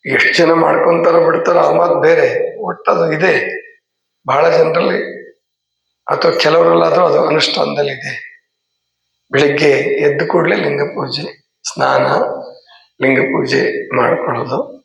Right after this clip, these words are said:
ಇದು ಸಂಸ್ಕೃತಿ. ಒಬ್ರಿಗೊಬ್ರು ಭೇಟಿಯಾದಾಗ ಏನಂತೀರಾ? ಹ್ಮ್, ಶರಣ ಶರಣಾರ್ಥಿ. ಹಾಯ್ ಅನ್ನಂಗಿಲ್ಲ.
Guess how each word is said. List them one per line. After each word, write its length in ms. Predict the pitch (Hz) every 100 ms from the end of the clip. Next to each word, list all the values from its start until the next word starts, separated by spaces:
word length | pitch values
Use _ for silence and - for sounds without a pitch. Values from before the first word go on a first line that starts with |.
| _ 143
ಇದು 140 | -
ಸಂಸ್ಕೃತಿ. 680 | - 90 85 - - - 87 - - _ _ _ _ _ _ _ - - - - -
ಒಬ್ರಿಗೊಬ್ರು 540 | 147 160 180 190 180
ಭೇಟಿಯಾದಾಗ 680 | 170 165 175 180 170 165 139 135 - - - - _ _ _ _ _ _ -
ಏನಂತೀರಾ? 580 | 143 151 147 151 151 180 - - - - - - - - - - - - _ -
ಹ್ಮ್, 500 | 127 127 123 113 127 -
ಶರಣ 280 | 131 123 143
ಶರಣಾರ್ಥಿ. 920 | - 139 131 127 - - - - - - - - -
ಹಾಯ್ 240 | 147 165 175
ಅನ್ನಂಗಿಲ್ಲ. 460 | 170 165 156 147